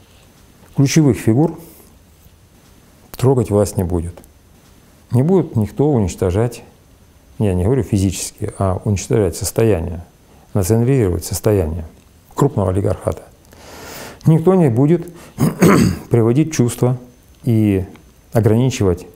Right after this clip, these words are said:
размер доходов, заработной платы, так называемой, премий всевозможных, э, топ-менеджмент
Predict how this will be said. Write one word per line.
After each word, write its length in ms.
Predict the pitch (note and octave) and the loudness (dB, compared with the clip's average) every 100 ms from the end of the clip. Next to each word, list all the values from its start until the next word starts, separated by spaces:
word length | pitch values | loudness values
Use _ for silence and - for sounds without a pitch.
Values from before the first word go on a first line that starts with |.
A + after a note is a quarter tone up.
| _ - | _ -4
размер 500 | A2 G2 A2+ A#2+ F2+ - - _ _ _ _ - | 0 2 2 2 0 -8 -20 _ _ _ _ -2
доходов, 560 | G#2 - G#2+ A#2 A2 | -2 2 0 0 -2
заработной 540 | G2 G2+ F2 E2+ F2 E2 | 0 2 2 0 -2 -2
платы, 400 | G2+ F2+ F2+ G#2 | 0 -2 -2 -6
так 180 | G#2 G#2+ | -2 -2
называемой, 640 | G2+ G2+ G#2 G#2 G2+ G#2 - _ _ - _ | 0 0 0 0 -2 -6 -10 _ _ -20 _
премий 360 | - G#2 G#2+ A2+ | -2 2 2 0
всевозможных, 760 | - A2+ A2 A2 A2 G#2+ A2 - - _ _ - _ _ _ - | 0 0 0 0 0 -2 -4 -8 -18 _ _ -20 _ _ _ -2
э, 220 | G2 F2 - | 0 0 2
топ-менеджмент 800 | D3 D3 A#2+ A2+ G#2+ A2+ A2 | 0 2 0 2 0 -2 -4